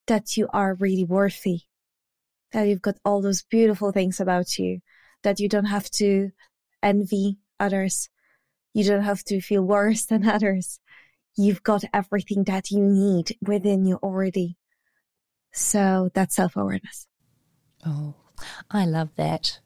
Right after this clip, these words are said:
Speaker 2: Can I come and give you a hug over there? <laughs> I'm just like, "No, I feel like I
Speaker 1: <laughs> I'm
Speaker 2: need a
Speaker 1: here.
Speaker 2: big
Speaker 1: Just
Speaker 2: hug now."
Speaker 1: come.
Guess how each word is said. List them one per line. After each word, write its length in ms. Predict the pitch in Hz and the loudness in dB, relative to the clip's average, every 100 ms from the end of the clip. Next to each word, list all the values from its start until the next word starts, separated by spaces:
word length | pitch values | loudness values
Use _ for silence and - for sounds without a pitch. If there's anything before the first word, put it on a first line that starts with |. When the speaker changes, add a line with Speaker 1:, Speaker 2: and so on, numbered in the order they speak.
| 180 | -8
Speaker 2:
Can 140 | 202 | -6
I 60 | 202 | -4
come 160 | 202 | -4
and 60 | 180 | -6
give 140 | 175 | -8
you 100 | 180 | -8
a 60 | 170 | -8
hug 240 | 160 175 | -8 -8
over 220 | 170 160 196 | -6 -4 -4
there? 280 | - - - | -4 -6 -2
<laughs> 560 | 440 - - 508 440 | -4 -4 -4 -2 -2
I'm 140 | 220 226 | -2 -2
just 160 | 208 | 0
like, 200 | 214 190 320 339 - | -2 -4 -8 -10 -8
"No, 180 | 233 202 - | -4 -4 -4
I 100 | 233 | -2
feel 260 | 294 285 | 0 2
like 180 | 262 254 | 2 2
I 40 | 226 | 2
Speaker 1:
<laughs> 20 | |
I'm 60 | |
Speaker 2:
need 140 | 220 220 | 2 2
a 40 | |
Speaker 1:
here. 60 | 233 | 0
Speaker 2:
big 120 | 196 | 0
Speaker 1:
Just 120 | 202 | 0
Speaker 2:
hug 160 | 196 185 | 0 -2
now." 320 | 175 165 165 | -2 0 0
Speaker 1:
come. 480 | 311 302 370 339 | -2 -2 0 0